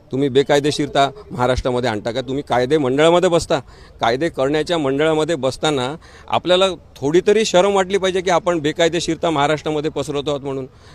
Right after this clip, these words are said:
कसं काय हे चित्र लावू शकतात, स्वतःचे फोटो टोप्या घातलेले लावू शकतात की "अब बदला पुरा हुआ"? हे चुकीचं आहे, अमानुष आहे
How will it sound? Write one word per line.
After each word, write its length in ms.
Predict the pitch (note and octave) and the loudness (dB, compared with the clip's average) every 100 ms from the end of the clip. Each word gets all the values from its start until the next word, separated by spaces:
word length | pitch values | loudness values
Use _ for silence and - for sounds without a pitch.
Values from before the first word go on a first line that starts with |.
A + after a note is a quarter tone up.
| - | -10
कसं 220 | C#3 C#3+ F#3 | -6 -2 2
काय 180 | G#3 | 4
हे 80 | F#3+ | 4
चित्र 300 | F#3 F3+ G3 | 2 -2 0
लावू 160 | F3+ F3 | 2 2
शकतात, 280 | E3 E3+ F3 | 0 0 0
स्वतःचे 360 | C#3+ D3+ D#3 | 2 2 2
फोटो 260 | D3 C#3 D#3+ | 0 -2 -2
टोप्या 280 | D3 D3 D#3 | -2 0 2
घातलेले 340 | C#3+ D3 D#3 | 2 0 0
लावू 120 | D3 | 0
शकतात 280 | D3 D3+ E3 | -2 -6 -6
की 60 | D#3 | -2
"अब 220 | A#2+ C#3 | 0 0
बदला 260 | C#3 C#3+ D#3+ | 0 0 0
पुरा 240 | E3 E3 | 2 4
हुआ"? 180 | F3 F3 D#3+ - - - - - - - | 4 2 -2 -14 -20 -20 -20 -20 -14 -4
हे 100 | D3 | -4
चुकीचं 400 | - C#3 D#3 D#3 | -4 -4 2 4
आहे, 80 | B2 | 4
अमानुष 460 | C3 E3+ F#3+ F#3+ | 4 6 6 6
आहे 220 | D3+ G#2 | 2 0